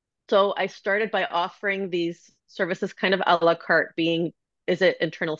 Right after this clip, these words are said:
training that they need? Is it hands-on execution? Is it designing and planning? They could ha-, have a little bit, or they could have a lot, depending on what they need. And of course, as every business goes, you start to kind of cater your packages to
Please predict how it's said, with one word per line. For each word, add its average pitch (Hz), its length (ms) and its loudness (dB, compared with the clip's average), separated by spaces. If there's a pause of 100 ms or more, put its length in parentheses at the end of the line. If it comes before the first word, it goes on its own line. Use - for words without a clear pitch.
(140)
training 180 300 -2
that 185 180 2
they 180 140 2
need? 185 240 0
Is 165 240 -2
it 180 120 0
hands-on 165 460 -2
execution? 208 840 -2 (220)
Is 180 120 0
it - 80 -4
designing 160 480 -2
and 143 120 -10
planning? 196 580 -2 (300)
They 170 80 -4
could 170 200 -2 (340)
ha-, 165 180 0
have 151 200 -4
a 160 120 0
little 170 200 2
bit, 190 180 0
or 170 120 -2
they 156 120 -6 (100)
could 156 100 -8
have 151 160 -6
a 151 60 -2
lot, 151 240 0 (240)
depending 156 300 -4
on 151 60 -4
what 143 160 -4
they 170 140 0
need. 247 260 -2 (120)
And 175 160 -4
of 175 180 -8
course, 208 160 -2
as 180 140 -2
every 165 160 0
business 160 400 -4
goes, 208 360 -2 (280)
you 196 60 -10
start - 260 -4 (200)
to 180 120 -2
kind 170 200 -2
of 165 120 -2
cater 165 240 -2
your 165 120 2
packages 160 760 -4 (140)
to 160 300 0